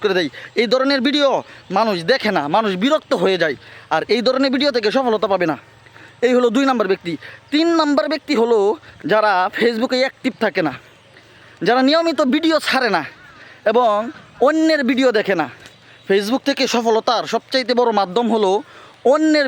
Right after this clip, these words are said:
ভিডিও দেখা এবং অন্যের ভিডিওতে গঠনমূলক কমেন্ট করা। কারণ একটা পেজকে দাঁড় করানোর জন্য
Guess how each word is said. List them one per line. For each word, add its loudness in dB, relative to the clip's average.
ভিডিও 6
দেখা 2
এবং 4
অন্যের 4
ভিডিওতে 2
গঠনমূলক 2
কমেন্ট 0
করা। -2
কারণ 2
একটা -4
পেজকে -2
দাঁড় 0
করানোর 0
জন্য 2